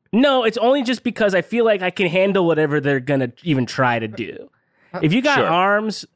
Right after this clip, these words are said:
Speaker 1: you can't really constrain me with legs. Maybe you could. But you're not gonna really, you're not gonna really co-, be, like, coming for me in that sort of way.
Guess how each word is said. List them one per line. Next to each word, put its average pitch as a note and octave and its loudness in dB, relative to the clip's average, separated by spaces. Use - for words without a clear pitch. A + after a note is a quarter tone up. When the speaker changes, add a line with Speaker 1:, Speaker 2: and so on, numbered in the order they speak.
Speaker 1:
you G3 -2
can't B3 0
really A3+ 0
constrain E3+ 0
me D3+ 2
with B2 -4
legs. B2 -4
Maybe G3 0
you D3+ 0
could. F2 -6
But F3 2
you're G#3+ 2
not C4 0
gonna A3+ 0
really, F#3 2
you're D#3+ -2
not A3 0
gonna A3+ 0
really F3+ 2
co-, D#3+ -2
be, D#3+ 0
like, D#3+ 0
coming C#3+ 0
for C#3 -6
me B2 0
in C3+ 0
that B2 -4
sort B2+ -2
of A#2 -6
way. G#2+ -2